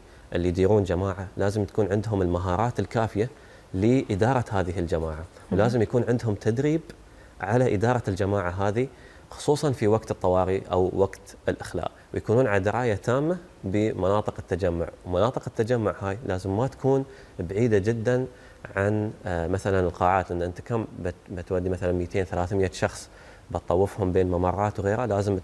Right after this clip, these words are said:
Speaker 1: تخصص، آه، مخارج، آه، بمساحة معينة، مساحة كافية لهذه الجماعات وبحواجز. أنا عندي واحد يمكن يفلت يصير يسار ولا يصير يمين، لا، لازم يكون عندي حواجز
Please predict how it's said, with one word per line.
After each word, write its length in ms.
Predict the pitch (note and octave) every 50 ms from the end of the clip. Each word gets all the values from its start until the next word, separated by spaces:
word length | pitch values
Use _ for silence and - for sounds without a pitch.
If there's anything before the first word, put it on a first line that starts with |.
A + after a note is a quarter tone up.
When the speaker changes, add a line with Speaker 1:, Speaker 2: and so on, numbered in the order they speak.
| - - - - - -
Speaker 1:
تخصص، 720 | - - A2 A2 - - - - - - - - - - - - - - - - -
آه، 580 | - F#2 F2+ F2 F2 F2 E2+ E2+ E2+ E2+ E2+ -
مخارج، 460 | F2+ F2+ - - A2 A2 A2+ A2+ G2+ G#2 - - - - - - - - - - - -
آه، 520 | - - - - - - - - - - - -
بمساحة 760 | F#2+ F2 F2+ F2 F2 F2+ F2+ F2+ - - A2 A2 - - G2
معينة، 440 | F2+ F2 E2 F#2+ G#2+ G#2 F#2 - - - - - - -
مساحة 340 | - F#2 - G#2 F#2+ - F#2+
كافية 340 | - - A2+ A2+ A2 - F#2+
لهذه 380 | F2+ F2 F#2+ F#2+ F#2 F#2+ F#2
الجماعات 580 | F2+ F2 G2 F2+ F2 F2+ F2 D#2+ F2+ A#2 E3 E3+ - - - - - - - - - - - - -
وبحواجز. 960 | - G#2+ A#2+ B2 G#2 F#2+ F#2 - G2 G2 A2 A2 G2+ F2+ F2 D#2+ - - - - - - -
أنا 160 | F#2+ F#2+ F2
عندي 180 | F2+ F#2+ F#2
واحد 260 | F#2 G#2 G#2 G#2 G2+ G2
يمكن 260 | F#2+ F#2+ - F#2+ G2+
يفلت 280 | G#2 - - G#2 -
يصير 200 | F#2 - - F#2+
يسار 340 | F#2+ F#2+ - - G2+ G2 F2+
ولا 140 | F#2 F2+ F2+
يصير 200 | F2+ - G2 F#2+
يمين، 200 | F#2+ F#2+ G2 F#2+
لا، 140 | G2+ - - -
لازم 160 | F#2+ F#2 F2+
يكون 160 | - - G2
عندي 160 | G2 F#2+ F#2
حواجز 480 | - - F#2+ G#2 A2 F#2+ F2 E2+ -